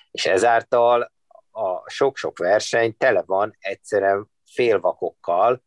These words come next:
akik valami ilyen-olyan kifogásnál fogva már rég elvesztették volna a státuszokat, de valami tizenhat per B pont albekezdése alapján még valamilyen exception-t kap, és akkor na, még indulhat, miközben,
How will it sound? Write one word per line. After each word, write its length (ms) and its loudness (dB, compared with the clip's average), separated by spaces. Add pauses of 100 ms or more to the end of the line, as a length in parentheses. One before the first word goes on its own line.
(320)
akik 320 -10
valami 420 2
ilyen-olyan 720 -2
kifogásnál 760 -4
fogva 320 -2
már 160 -2
rég 220 0
elvesztették 640 -4
volna 160 0
a 60 -2
státuszokat, 760 -2
de 120 2
valami 440 -2 (300)
tizenhat 640 0
per 260 0
B 100 -2 (540)
pont 340 -4
albekezdése 840 0
alapján 440 0
még 300 0 (160)
valamilyen 800 -2 (320)
exception-t 680 -4
kap, 260 0
és 180 -2
akkor 300 -2
na, 140 0
még 240 0
indulhat, 500 2
miközben, 640 -2